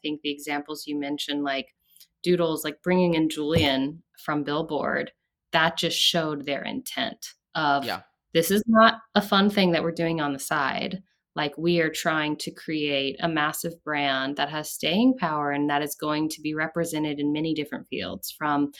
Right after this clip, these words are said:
Speaker 1: merchandising, from movies, from music, from other forms of entertainment, events." Um, and I was at the Doodles party and, uh, at Art Basel, and it's just like, they have such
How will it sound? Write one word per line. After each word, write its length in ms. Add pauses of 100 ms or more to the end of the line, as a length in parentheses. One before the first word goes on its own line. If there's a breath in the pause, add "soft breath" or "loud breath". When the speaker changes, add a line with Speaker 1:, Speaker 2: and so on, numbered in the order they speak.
(240 loud breath)
Speaker 1:
merchandising, 920
from 240
movies, 540
from 260
music, 580
from 120
other 240
forms 320
of 100
entertainment, 880
events." 640 (400 loud breath)
Um, 560
and 380
I 120
was 140
at 180
the 400
Doodles 300
party 440
and, 300 (360 soft breath)
uh, 300
at 200
Art 200
Basel, 440
and 100
it's 140
just 180
like, 240 (420 soft breath)
they 280
have 480
such 880